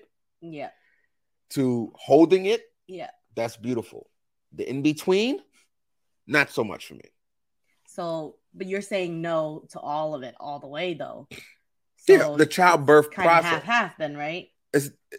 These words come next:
Speaker 2: no, childbirth, <laughs> like, I'm just focused on the process, like,
Speaker 1: Well,
Speaker 2: the
Speaker 1: if we're just focused on the
Speaker 2: cut
Speaker 1: process,
Speaker 2: and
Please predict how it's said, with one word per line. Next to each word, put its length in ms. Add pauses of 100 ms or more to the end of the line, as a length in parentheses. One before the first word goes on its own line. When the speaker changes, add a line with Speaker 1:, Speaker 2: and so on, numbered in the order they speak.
Speaker 2:
no, 480
childbirth, 920
<laughs> 920
like, 240
I'm 140
just 340
focused 440
on 320
the 80
process, 600
like, 240
Speaker 1:
Well, 160
Speaker 2:
the 60
Speaker 1:
if 80
we're 140
just 220
focused 340
on 120
the 80
Speaker 2:
cut 360
Speaker 1:
process, 120
Speaker 2:
and 120